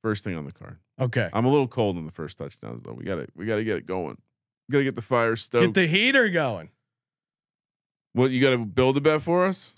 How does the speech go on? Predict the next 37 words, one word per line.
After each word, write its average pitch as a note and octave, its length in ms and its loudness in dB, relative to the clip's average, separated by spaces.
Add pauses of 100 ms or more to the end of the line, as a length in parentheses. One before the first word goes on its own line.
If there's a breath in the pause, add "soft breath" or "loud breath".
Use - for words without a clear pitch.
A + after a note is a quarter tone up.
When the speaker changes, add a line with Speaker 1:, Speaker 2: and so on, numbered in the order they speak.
(140)
Speaker 2:
Yeah, G#3+ 420 4
you F#3+ 100 -2
know, G#3+ 180 4
I G3 100 4
keep A#3 240 -4
trying A3 300 2
to F#3 40 2
build F3 280 2
something D#3+ 460 -6
as D3+ 240 0
ugly E3+ 360 2
as C#3+ 120 -4
possible. E3 640 -2 (120)
Speaker 1:
What C3 140 4
do D3 60 6
you E3 100 4
mean? G2 280 0
You F#2+ 180 -2
just G2 220 -2
want, G#2 320 0
you F#2+ 160 -4
just F2 200 -8
wanna F2+ 200 -2
make F2 220 -4
sure F2+ 220 -4
you, E2+ 240 -4
you're D2+ 220 -6
reflecting F2 640 -6
the, D#2 200 -4
uh, D2+ 140 -6
the D2+ 140 -10
game E2 260 -6
we're F2 100 -4
about E2+ 220 -4
to F#2+ 80 -8
watch? F2 420 -8
Speaker 2:
Yeah. C#3 360 0